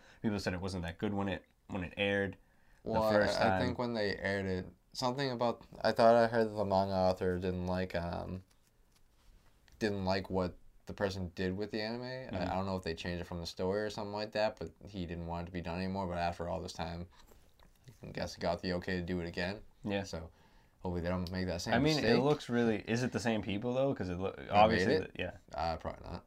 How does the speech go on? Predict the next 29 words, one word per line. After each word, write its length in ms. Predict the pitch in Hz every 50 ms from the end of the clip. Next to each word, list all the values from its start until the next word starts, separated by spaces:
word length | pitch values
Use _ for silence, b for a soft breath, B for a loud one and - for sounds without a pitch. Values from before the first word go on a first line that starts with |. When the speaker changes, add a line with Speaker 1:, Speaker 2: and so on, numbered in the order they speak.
| _ _ -
Speaker 1:
'Cause 140 | 113 107 98
it's 100 | 95 90
definitely, 380 | - 120 131 127 131 120 104 92
it's 240 | 76 95 92 - -
definitely 340 | - 127 127 131 131 113 98
better 260 | 92 101 104 107 104
remastered. 580 | 104 101 98 92 90 90 90 - - 90 87 87
It 60 | 90
has 200 | 90 90 87 90
a 40 | 87
lot 240 | 87 90 90 90 90
more 160 | 90 92 87
to 60 | 87
tell. 260 | 85 - 90 90 90 b b b b b b -
I 80 | 101
don't 100 | 107 117
know 60 | 117 113
if 80 | 101
the 100 | 95 101
stories 520 | 87 - - - 110 98 110 117 120 117 127
are 80 | 131
different 280 | 120 120 123 123 110 82
or 140 | 87 95 92
it's 100 | 90 -
just 180 | - 101 - -
a 60 | 98
complete 380 | 85 92 85 - - 101 101 -
just 260 | - 92 85 - - - _ _ _ _ _ _ _ _ _ - - _ _ _ _ _ _ _ -
remake. 600 | 92 92 98 107 110 120 135 143 165 160 -